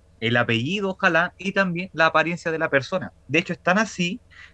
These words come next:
que no sé si alguno de ustedes dos lo habrá escuchado, que hace un par de años atrás en el Mall Vivo Los Trapenses echaron a dos personas que creo que eran, no sé si colombianos o haitianos,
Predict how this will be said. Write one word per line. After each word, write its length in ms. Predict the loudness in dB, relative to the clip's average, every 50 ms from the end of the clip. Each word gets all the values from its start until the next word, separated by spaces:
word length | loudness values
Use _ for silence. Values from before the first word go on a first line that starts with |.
| _
que 120 | -2 2 2
no 100 | 2 2
sé 140 | 2 -2
si 340 | -2 -2 -2 -2 0 0 -2 0
alguno 320 | 0 0 0 0 -2 -2 -4
de 60 | -4
ustedes 340 | -4 0 2 4 4 4 4
dos 140 | 2 2 2
lo 120 | 2 2
habrá 180 | 2 2 2 0
escuchado, 680 | -2 -2 -6 -10 -6 0 2 4 4 4 4 2 -2 -8 _ -20 -20 -20 -20 -20 -20 -20 _ _
que 80 | -2 -2
hace 120 | 0 0
un 80 | -2 0
par 240 | 2 2 2 2 2
de 80 | 2
años 240 | 2 2 0 0 0
atrás 460 | -2 -2 0 0 0 0 -2 -2 -4 -2
en 140 | 0 2 2
el 80 | 2 2
Mall 260 | 2 2 2 2 2
Vivo 240 | 2 0 0 0 -2
Los 160 | -2 -4 -4
Trapenses 800 | -2 0 0 0 2 2 2 2 2 -2 -4 -6 -6 -6 -8 -6 _
echaron 400 | -6 -6 -2 0 0 2 2 2
a 60 | 2 2
dos 140 | 2 -2 0
personas 600 | 0 0 0 0 -4 -6 -4 -2 -2 -2 -2 -4
que 140 | -4 -8 -4
creo 280 | 0 0 2 2 2 0
que 160 | -2 -4 -2 2
eran, 280 | 2 2 2 2 -2 -6
no 100 | -8 -10
sé 100 | -10 -12
si 100 | -14 -8
colombianos 560 | -6 -6 -6 -4 -6 -6 -4 -4 -2 0 2 2
o 20 |
haitianos, 560 | 2 0 0 0 4 4 4 4 4 2 -2